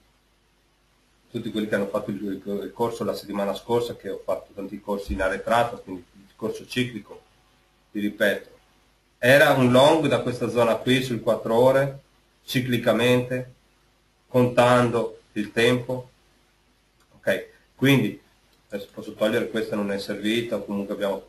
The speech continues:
tutto l'andamento ciclico. In questa zona qui mi sta partendo adesso un, un ciclo, ciclo due sul time frame a quattro ore, sì, mi sta partendo un ciclo due e nello stesso tempo mi sta partendo nell'orario un ciclo uno.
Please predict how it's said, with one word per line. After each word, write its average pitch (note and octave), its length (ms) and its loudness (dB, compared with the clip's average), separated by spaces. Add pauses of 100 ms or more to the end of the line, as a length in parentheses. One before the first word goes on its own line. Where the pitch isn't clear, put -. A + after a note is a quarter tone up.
tutto - 200 -10
l'andamento G#2 480 -2
ciclico. - 560 -12 (880)
In C3 120 0
questa D#3 300 2
zona D3+ 240 6
qui D3+ 140 2
mi B2+ 120 6
sta B2+ 260 4
partendo B2+ 480 0
adesso A#2+ 360 0
un, A#2+ 120 -2
un A2+ 280 -6
ciclo, A2+ 560 -2 (800)
ciclo A#2+ 320 -2
due A2+ 260 4
sul G#2+ 200 -2
time A2 240 2
frame G#2+ 400 0 (560)
a - 80 -6
quattro G#2+ 340 0
ore, A#2 380 2 (280)
sì, - 200 -2
mi B2+ 160 6
sta C#3+ 160 4
partendo C#3+ 400 4
un A#2+ 100 4
ciclo C#3 340 0
due F3 580 6 (160)
e - 80 -4
nello B2+ 300 6
stesso - 320 -4
tempo E3 260 4
mi D3 120 4
sta - 180 2
partendo B2+ 480 2
nell'orario C3 840 4
un A#2 100 -6
ciclo A2 360 -4
uno. C3 340 0